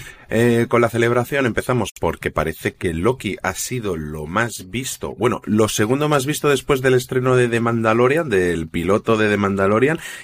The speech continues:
y luego, eh, durante tres días ha batido récords y hemos tenido lo más visto de todo, de todo Marvel, con lo cual eso significa que, aunque yo en el trabajo no he ganado, yo,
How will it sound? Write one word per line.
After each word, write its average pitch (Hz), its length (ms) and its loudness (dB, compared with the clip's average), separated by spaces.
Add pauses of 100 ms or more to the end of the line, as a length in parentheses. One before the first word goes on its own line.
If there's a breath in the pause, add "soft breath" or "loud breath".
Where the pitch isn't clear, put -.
(100)
y 95 100 -2
luego, 92 560 4
eh, 76 160 -4
durante 73 800 -2
tres 78 340 -2
días 120 460 2
ha 76 160 -4
batido 76 460 -8
récords 127 500 -2
y 87 240 -2
hemos 71 300 -8
tenido 87 440 0
lo 98 160 0
más 80 480 -6
visto 95 380 -4
de 135 160 0
todo, 78 640 -4 (380 loud breath)
de 82 200 -4
todo 90 280 -2
Marvel, 104 420 -2
con 76 140 -4
lo 73 100 -6
cual 85 300 0
eso 110 160 -4
significa 80 560 -6
que, 85 200 -2 (280 loud breath)
aunque 85 400 -2
yo 117 140 2
en 147 100 -4
el 143 80 -8
trabajo 104 440 0
no 98 120 -4
he 92 40 -6
ganado, 104 280 0
yo, 95 140 -2